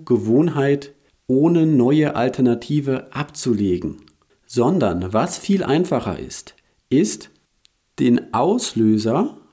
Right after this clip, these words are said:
für eine andere Gewohnheit herzunehmen und sozusagen die alte Gewohnheit zu überschreiben.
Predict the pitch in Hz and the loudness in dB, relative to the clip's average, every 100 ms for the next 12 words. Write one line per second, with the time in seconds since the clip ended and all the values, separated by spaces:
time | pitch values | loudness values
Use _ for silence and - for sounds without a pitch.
0 | _ _ - - 156 180 180 123 135 127 | _ _ -14 -2 2 2 2 0 2 0
1 | - - 123 185 180 170 156 151 156 123 | -2 -6 0 2 2 0 0 -2 -2 -2
2 | 143 185 180 110 92 - - _ _ _ | 0 0 0 -4 -4 -6 -16 _ _ _
3 | - 113 101 - 101 90 82 87 - - | -6 -4 -4 -4 -4 -4 -6 -10 -14 -18
4 | _ _ _ 113 120 139 139 123 117 139 | _ _ _ 0 2 2 2 2 2 0
5 | 120 - 120 139 151 120 123 135 123 120 | 0 0 0 0 -2 0 2 2 0 -2
6 | - - 131 120 110 - - 117 127 110 | -6 -6 -4 -2 -2 -4 -6 -2 0 -2